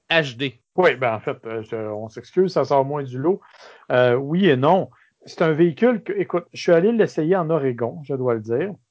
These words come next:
Speaker 1: Oui.
Speaker 2: Et
Speaker 1: Oui,
Speaker 2: la
Speaker 1: quand même.
Speaker 2: particulari-, la particularité, c'est que on nous avait demandé d'amener quelqu'un qui avait pas d'expérience de remorquage.
Speaker 1: OK.
Speaker 2: Parce que ce qu'on disait, c'est que, euh, c'est un véhicule qui est tellement facile à utiliser,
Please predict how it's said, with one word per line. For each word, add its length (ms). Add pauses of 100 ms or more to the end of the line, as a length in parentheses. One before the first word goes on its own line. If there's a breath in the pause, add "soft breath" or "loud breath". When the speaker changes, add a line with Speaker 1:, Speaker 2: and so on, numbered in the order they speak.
(120)
Speaker 1:
Oui. 280 (420)
Speaker 2:
Et 100
Speaker 1:
Oui, 100
Speaker 2:
la 80
Speaker 1:
quand 140
même. 80
Speaker 2:
particulari-, 460 (500 soft breath)
la 100
particularité, 720
c'est 220
que 260 (340 soft breath)
on 140
nous 180
avait 200
demandé 420
d'amener 400
quelqu'un 440
qui 140
avait 200
pas 220
d'expérience 960 (440 soft breath)
de 120
remorquage. 800 (100)
Speaker 1:
OK. 140 (300)
Speaker 2:
Parce 240
que 180
ce 100
qu'on 160
disait, 460
c'est 240
que, 100
euh, 460
c'est 140
un 80
véhicule 380
qui 120
est 80
tellement 320
facile 520
à 60
utiliser, 800